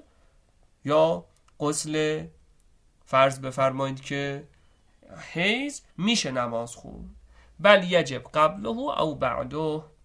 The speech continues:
بلکه واجب است وضو، بل یجب قبله او بعده کسائر الاغسال،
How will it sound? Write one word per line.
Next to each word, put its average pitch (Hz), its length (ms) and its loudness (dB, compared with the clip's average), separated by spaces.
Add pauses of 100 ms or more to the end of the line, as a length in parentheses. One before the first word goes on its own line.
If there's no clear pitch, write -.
(1600)
بلکه 160 600 2 (340)
واجب 147 420 0
است 135 540 0
وضو، 196 560 -6 (800)
بل 170 200 6
یجب 160 480 0
قبله 233 360 4
او 254 420 0
بعده 214 560 2
کسائر 139 580 -2
الاغسال، 127 720 -6